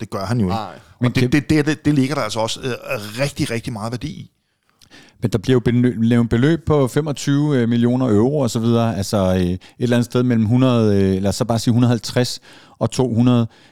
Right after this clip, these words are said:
Speaker 3: øh, millioner. Er Rooney der nu, hvor han kan blive vores salgsrekord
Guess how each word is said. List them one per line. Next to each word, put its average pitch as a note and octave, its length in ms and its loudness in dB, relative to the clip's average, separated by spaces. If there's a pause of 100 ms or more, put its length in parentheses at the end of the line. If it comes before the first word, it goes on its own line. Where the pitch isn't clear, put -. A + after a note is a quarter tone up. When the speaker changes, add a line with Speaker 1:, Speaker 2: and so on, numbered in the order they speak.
(100)
Speaker 3:
øh, G2+ 300 2
millioner. A#2 480 2 (580)
Er B2 140 0 (120)
Rooney D3+ 340 2 (640)
der D3+ 180 2
nu, C#3 360 2
hvor B2+ 160 0
han B2+ 180 0
kan C3+ 100 -2
blive C3 280 0
vores A#2 380 -2 (100)
salgsrekord B2+ 800 -2